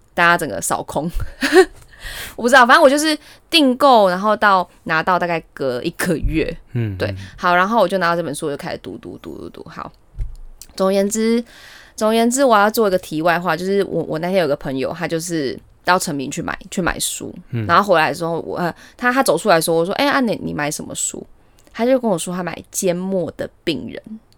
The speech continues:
Speaker 1: <laughs> 然后就，妈的靠腰，你为什么什么时候已经上了中文书了，已经，就是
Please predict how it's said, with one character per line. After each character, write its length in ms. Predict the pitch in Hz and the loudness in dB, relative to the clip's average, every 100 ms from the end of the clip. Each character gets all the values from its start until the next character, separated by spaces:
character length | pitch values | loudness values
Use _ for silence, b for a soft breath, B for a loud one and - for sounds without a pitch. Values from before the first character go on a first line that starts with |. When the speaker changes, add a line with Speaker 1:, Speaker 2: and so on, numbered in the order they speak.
| _ - | _ -20
Speaker 1:
<laughs> 560 | - - - - 139 | -20 -18 -18 -14 -4
然 80 | 381 | 0
后 60 | 415 | 2
就， 280 | 415 392 320 | 2 -2 -4
妈 160 | 269 | -4
的 80 | 269 | -4
靠 340 | - - 339 311 | -6 -8 -6 -4
腰， 200 | 320 330 B B B | -2 -4 B B B
你 320 | 254 262 247 | 2 2 4
为 120 | 370 427 | 6 8
什 140 | 285 | 8
么 100 | 202 | 6
什 120 | 196 | 4
么 100 | 180 | 0
时 160 | 175 185 | -2 -2
候 300 | 220 233 180 - | 2 2 2 -4
已 100 | - | -10
经 280 | 175 202 220 - - | -6 -4 -6 -10 -8
上 400 | - 247 190 165 | 0 4 4 2
了 340 | 139 131 - - _ _ _ | 0 0 -2 -8 _ _ _
中 200 | 196 175 | 2 4
文 140 | 156 | 2
书 320 | 147 - 143 123 | 0 -2 -2 -4
了， 140 | - | -6
已 40 | |
经， 260 | 160 196 202 - | -4 -2 -4 -8
就 120 | - | -4
是 280 | 208 208 175 | 0 0 -2